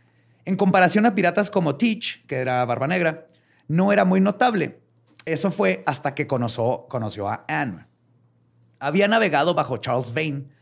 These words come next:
pero luego se independizó. Su hazaña más famosa fue cuando aplicó un Captain Jack Sparrow a los españoles. Un día, mientras estaban en Cuba res-, res-, reabasteciendo su balandra,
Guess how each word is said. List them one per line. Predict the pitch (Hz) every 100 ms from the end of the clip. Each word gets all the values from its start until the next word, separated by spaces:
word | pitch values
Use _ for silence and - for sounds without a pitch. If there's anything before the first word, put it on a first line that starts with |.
| _ _
pero | - 139
luego | 131 135
se | 151
independizó. | 143 143 156 156 147 196 151 135 _ _ _ _ _ _
Su | - 175
hazaña | 170 240 254
más | 254
famosa | - 254 226 123 135
fue | - 202
cuando | 208 202
aplicó | 196 151 143
un | 151 160
Captain | 175 165 185
Jack | 180 170
Sparrow | - 139 127 135 139
a | 131
los | 117 120
españoles. | 117 135 139 147 127 98 _ _ _ _ _ _ _ _ _ -
Un | 233
día, | 254 196
mientras | 190 170 147
estaban | 131 151 165
en | 180
Cuba | 175 170 165 165
res-, | 143 131 -
res-, | 127 120 123 131 - _
reabasteciendo | 123 123 127 120 139 117 147 156
su | 165 180
balandra, | 156 135 170 147 120 117